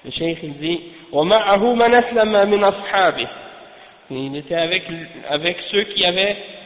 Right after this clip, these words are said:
accepté l'islam parmi ses compagnons. Et ils n'ont pas essayé de descendre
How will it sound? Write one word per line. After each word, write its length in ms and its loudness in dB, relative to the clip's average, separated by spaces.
accepté 460 -4
l'islam 380 0
parmi 320 0
ses 80 -4
compagnons. 600 -2
Et 300 4
ils 160 -2
n'ont 220 4
pas 240 4
essayé 300 -2
de 100 2
descendre 560 4